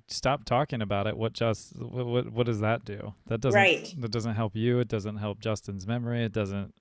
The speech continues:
Speaker 1: do anything for anybody out there who's had a situation even kind of similar to yours. And
Speaker 2: Yeah.
Speaker 1: to your, to the point of the grief is like, yes, there's so many different kinds of grief, but the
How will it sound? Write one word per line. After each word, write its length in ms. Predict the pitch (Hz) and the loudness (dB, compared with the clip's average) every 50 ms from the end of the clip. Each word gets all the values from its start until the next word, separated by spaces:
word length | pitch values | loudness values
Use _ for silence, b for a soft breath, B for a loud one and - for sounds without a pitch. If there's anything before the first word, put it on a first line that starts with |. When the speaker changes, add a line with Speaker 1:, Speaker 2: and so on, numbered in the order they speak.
| - | -8
Speaker 1:
do 220 | 113 117 113 113 - | -4 -2 -2 -2 -2
anything 840 | - 120 117 120 123 120 113 107 101 - - 110 107 104 104 101 98 | -2 -2 -2 0 0 0 0 0 -2 -2 -2 0 0 0 -2 -4 -6
for 200 | - - 113 - - | -6 -8 -8 -4 -4
anybody 520 | 131 131 135 135 120 107 131 127 123 120 | -2 0 0 0 4 6 6 6 6 6
out 200 | 120 117 120 - | 6 4 4 6
there 180 | - 127 123 117 | 6 6 6 8
who's 300 | 123 123 110 104 - - - _ _ _ _ _ - | 6 4 2 0 -6 -10 -14 _ _ _ _ _ -10
had 240 | - - 139 139 135 | -4 0 2 2 2
a 60 | 120 | 0
situation 720 | - - 127 - - 117 113 107 98 - 113 107 107 104 B B B B B B B _ | 0 -2 -4 -2 0 2 2 2 2 0 -2 -2 -4 -6 B B B B B B B _
even 320 | 131 127 123 143 139 135 120 | 0 2 2 2 0 0 -2
kind 360 | - - - 127 147 160 139 | -6 -2 0 2 2 2 0
of 80 | 104 92 | -2 -4
similar 420 | - - 104 98 98 95 98 101 | -4 -4 -4 -4 -4 -6 -6 -8
to 140 | - - 107 | -6 -6 -6
yours. 400 | 104 101 98 95 95 107 - - B B B B B B B B B B _ - | -6 -4 -6 -6 -8 -8 -12 -14 B B B B B B B B B B _ 4
And 120 | 147 139 | 4 4
Speaker 2:
Yeah. 40 | 123 117 | 6 6
Speaker 1:
to 100 | 139 135 | 6 8
your, 260 | 135 131 127 135 139 | 8 8 8 6 4
to 220 | 131 117 120 131 | 0 4 6 6
the 100 | 127 123 110 | 8 6 6
point 380 | - 131 131 127 123 131 - - | 6 4 6 6 4 2 0 0
of 400 | - 127 120 110 98 98 104 - - _ _ _ _ _ | 2 2 2 2 0 -4 -12 -16 -20 _ _ _ _ _
the 180 | - 135 123 120 | -4 0 0 0
grief 400 | 107 98 117 127 151 165 - - | 2 2 2 2 2 2 2 0
is 120 | 127 110 | -2 2
like, 320 | 113 127 123 120 104 - - _ _ _ _ _ _ _ _ _ _ _ _ _ _ _ | 4 4 4 2 2 -4 -12 _ _ _ _ _ _ _ _ _ _ _ _ _ _ _
yes, 380 | 147 131 139 165 151 123 - - | 2 6 8 8 8 8 6 2
there's 220 | 139 127 117 - | 2 2 2 2
so 140 | - 127 120 | 0 0 2
many 140 | 123 117 113 | 2 2 0
different 260 | 113 113 107 120 101 | 0 0 -2 -2 0
kinds 220 | - 120 113 104 | 0 0 2 0
of 100 | 110 104 | -2 -2
grief, 300 | - - 131 135 120 - _ | 2 4 4 4 4 2 _
but 180 | - 120 123 - 73 - - - - - _ _ | -2 -2 -2 -2 -8 -16 -20 -20 -20 -20 _ _
the 140 | - 131 113 | 0 0 0